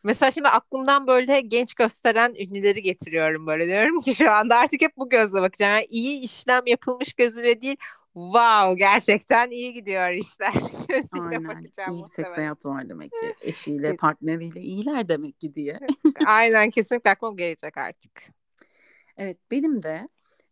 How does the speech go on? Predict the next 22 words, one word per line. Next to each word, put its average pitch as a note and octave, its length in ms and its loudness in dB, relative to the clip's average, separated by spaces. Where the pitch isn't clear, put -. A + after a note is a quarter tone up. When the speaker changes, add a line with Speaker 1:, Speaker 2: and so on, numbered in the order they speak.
Speaker 2:
e, E3+ 320 -14
bilim C#4+ 160 -2
adamları F#3 640 -6
seks - 300 -16
sırasında D#3 520 -12
kurulan, F#3 560 -4
e, D#3+ 260 -10
duygusal E3+ 540 -6
bağın D3+ 340 -6
ve D#3 160 -8
o E3 200 -10
işte E3 520 -8
ilişkideki, D#3 720 -10
işte - 280 -10
ikili E3+ 520 -6
bağdaki D#3+ 680 -2
o, D#3+ 160 -4
i-, D#3+ 320 -6
i-, D#3+ 100 -8
bünyenizde F#3 380 -2
yarattığı E3+ 440 -4
mutluluğun F3+ 640 -8